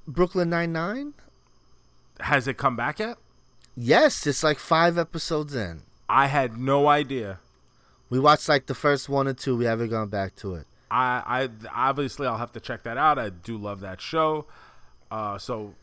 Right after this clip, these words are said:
Speaker 2: I, I haven't even looked at, um, Rick and Morty at all. I think the season's already over.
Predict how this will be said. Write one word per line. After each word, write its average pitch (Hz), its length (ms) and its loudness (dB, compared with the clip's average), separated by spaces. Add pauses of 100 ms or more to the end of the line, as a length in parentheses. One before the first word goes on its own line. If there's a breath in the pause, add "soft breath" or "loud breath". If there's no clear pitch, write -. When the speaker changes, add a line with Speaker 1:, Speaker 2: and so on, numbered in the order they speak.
Speaker 2:
I, 127 240 0
I 123 40 -4
haven't 147 280 -2
even 143 260 -4
looked 135 240 -4
at, 127 280 -4
um, 107 340 -6 (400)
Rick 139 180 2
and 123 100 -2
Morty 135 440 -4
at 147 140 0
all. 156 200 0
I 113 160 -2
think 139 220 -8
the 120 60 -10
season's 127 360 -6
already 127 300 4
over. 131 320 2